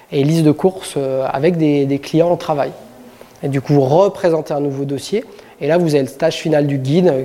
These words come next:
qui dure, euh, aussi un mois, et qui est généralement, il y a une semaine, euh, avec, euh, ce qu'on appelle vulgairement des cobayes. Donc, ça va être des stages d'application avec, euh, des vrais faux clients, <laughs> des gens qui s'inscrivent à l'ensa et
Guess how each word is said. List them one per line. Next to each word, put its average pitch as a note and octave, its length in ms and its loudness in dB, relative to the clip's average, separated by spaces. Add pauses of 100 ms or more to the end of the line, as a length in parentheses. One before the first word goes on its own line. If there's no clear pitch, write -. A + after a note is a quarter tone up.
qui - 160 -8
dure, C#3 380 2
euh, C3 180 6
aussi C3 260 0
un C3+ 120 2
mois, C3+ 260 2 (440)
et C#3 120 -2
qui C#3+ 180 2
est C3+ 60 6
généralement, D3 760 4
il D3+ 80 0
y C#3+ 60 0
a C#3 240 4
une D#3 140 -2
semaine, D3+ 500 2
euh, C3+ 280 0
avec, C3 420 -4
euh, C3 260 -2 (340)
ce - 80 -16
qu'on C#3+ 120 2
appelle C#3 300 0
vulgairement C#3+ 460 0
des C3+ 120 0
cobayes. D3+ 460 -2 (320)
Donc, C3 120 -10
ça C#3+ 100 -4
va C3+ 60 0
être C3+ 80 0
des C#3 80 -2
stages D#3 240 0
d'application D3+ 840 0
avec, C3 360 -4
euh, B2+ 240 -4 (680)
des C#3 140 4
vrais C#3+ 240 4
faux F3 180 -4
clients, D#3+ 360 -4 (320)
<laughs> - 320 -20
des C3+ 100 -6
gens C#3+ 160 0
qui D3 140 -8
s'inscrivent C#3+ 460 -2
à C#3 100 0
l'ensa C#3 600 -2
et C3 240 -6